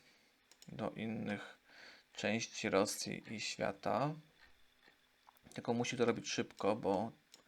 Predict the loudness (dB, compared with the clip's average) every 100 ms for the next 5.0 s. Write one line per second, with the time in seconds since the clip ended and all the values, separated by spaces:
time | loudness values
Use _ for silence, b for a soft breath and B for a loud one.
0 | B B B _ -2 2 4 2 2 -2
1 | -2 -4 -4 -4 -2 -4 -4 -4 -4 -6
2 | -8 -10 -20 _ _ -10 -8 -8 -8 -8
3 | -8 -8 -4 0 0 -2 -2 -2 0 0
4 | 0 -2 -2 -2 0 -4 -4 -6 -8 -12